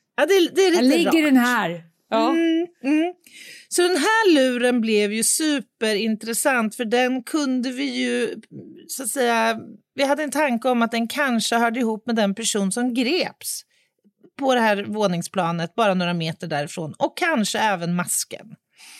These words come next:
Speaker 1: Så det där blev ju centrala fynd i den fortsatta utredningen. Vi tog ju in den här telefonen och vi pratade med åklagaren, och vi ville ju prioritera och undersöka den här, eh, eller alla telefoner. Men just den här visade sig vara o-,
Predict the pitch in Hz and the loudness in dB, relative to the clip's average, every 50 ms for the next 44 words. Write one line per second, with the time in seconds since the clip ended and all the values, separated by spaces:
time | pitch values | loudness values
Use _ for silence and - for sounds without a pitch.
0 | - - - - - - 311 285 277 359 370 294 262 294 277 269 269 247 - 294 | -20 -20 -18 -12 -8 -6 -4 -2 0 0 0 2 2 0 0 0 0 0 0 -2
1 | 269 233 - - 247 233 226 233 226 214 208 214 - 208 - - 220 196 185 185 | -2 -2 -2 0 2 2 2 2 2 2 2 0 0 -4 -6 -4 -4 -2 -2 -2
2 | 185 175 180 180 170 - 202 185 - - 180 - - 180 175 170 - - - 120 | -2 -4 -4 -6 -6 -6 -8 -8 -8 -8 -8 -8 -6 -6 -6 -6 -6 -6 -6 -6
3 | 196 165 - - 139 131 135 - 131 113 117 - - - _ - - - - - | -6 -6 -8 -12 -12 -12 -12 -12 -14 -16 -16 -18 -18 -20 _ -20 -20 -20 -18 -12
4 | - 262 - - 339 320 294 349 - - - 349 381 403 427 427 440 427 392 339 | -10 -6 -4 -2 0 0 2 0 0 2 2 0 2 0 0 0 0 2 2 0
5 | 269 220 233 240 220 196 - - 202 196 185 185 196 208 220 220 - 247 220 - | 0 -2 -2 -4 -4 -4 -4 -4 -2 -2 0 0 0 -2 -2 -2 -4 -6 -6 -6
6 | 226 226 - 277 254 233 - 240 226 233 247 240 233 226 - 247 240 240 254 247 | -8 -4 0 0 0 0 0 -2 -2 -2 -2 -2 -4 -4 -2 -4 -4 -2 -4 -4
7 | 240 233 226 220 208 208 220 220 220 220 202 - - 240 233 240 247 254 262 - | -4 -6 -6 -6 -6 -6 -6 -4 -4 -6 -6 -6 -6 -4 -4 -2 -2 -4 -6 -8
8 | - - 330 359 392 381 370 339 311 302 294 254 226 220 220 - 370 381 415 403 | -4 -2 0 2 2 2 2 2 0 0 0 0 0 0 0 0 0 -2 -2 -2
9 | - 392 349 294 220 175 170 160 170 196 247 - _ _ _ _ _ - - - | -4 -4 -2 0 0 0 0 -2 -2 -4 -4 -6 _ _ _ _ _ -20 -20 -20
10 | - - - - - - _ _ _ _ - 262 254 247 247 247 247 247 - 254 | -20 -20 -20 -20 -20 -20 _ _ _ _ -2 0 2 2 2 2 2 0 0 0
11 | 247 - - 240 233 254 302 - 381 359 294 - - 185 156 151 113 123 120 - | 0 0 0 0 0 0 0 0 0 0 0 -2 -4 -8 -8 -8 -8 -10 -10 -12
12 | - _ _ _ _ - 254 285 294 302 311 339 - - - 370 349 349 294 202 | -14 _ _ _ _ -2 0 2 2 2 0 0 0 -2 -2 -2 -2 -2 -2 -2
13 | 226 359 427 415 285 196 190 208 220 277 254 - - - 208 - - 214 208 208 | -2 0 0 0 0 0 -2 -2 -4 -4 -2 -2 -2 -4 -4 -4 -2 -4 -2 -2
14 | 233 233 - - - 320 - | -2 -4 -4 -4 -4 -4 -4